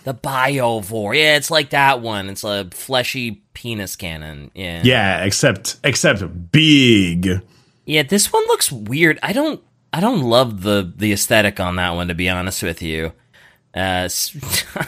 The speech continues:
Speaker 1: don't know what, I don't know if it's because, like, the, he looks like the, the bug kinda looks like it's, like, a little flatter, and I don't know, something about that smile on its face with a big penis cannon is just like, I don't know, I don't like it.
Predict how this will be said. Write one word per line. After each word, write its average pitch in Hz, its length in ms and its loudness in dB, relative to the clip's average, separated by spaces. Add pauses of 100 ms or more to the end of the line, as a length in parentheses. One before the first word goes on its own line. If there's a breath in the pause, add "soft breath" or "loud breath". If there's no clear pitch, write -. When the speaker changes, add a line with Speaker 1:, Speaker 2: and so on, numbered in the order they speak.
Speaker 1:
don't 254 120 6
know 240 140 6
what, 170 220 6
I 143 100 6
don't 196 100 2
know 226 120 6
if 202 100 4
it's 196 140 2
because, 170 400 2
like, 147 260 2
the, 117 220 2 (180 loud breath)
he 139 140 2
looks 143 280 2
like 127 220 2
the, 117 120 -4
the 120 140 -4
bug 123 320 4
kinda 120 260 0
looks 107 220 -2
like 107 140 -4
it's, 101 160 -4
like, 87 320 -4
a 107 80 -8
little 110 240 -2
flatter, 127 960 2 (420 soft breath)
and 107 280 -2 (120)
I 127 100 2
don't 147 100 2
know, 123 60 2
something 135 220 -2
about 147 160 4
that 107 160 2
smile 127 440 4
on 147 140 2
its 143 140 -2
face 151 260 2
with 117 120 -8
a 95 40 -4
big 107 280 -2
penis 135 360 -2
cannon 139 400 0
is 104 120 -4
just 113 240 -6
like, 117 200 -2
I 190 100 -2
don't 202 120 0
know, 123 140 0
I 117 80 2
don't 175 120 2
like 202 220 0
it. 73 180 -8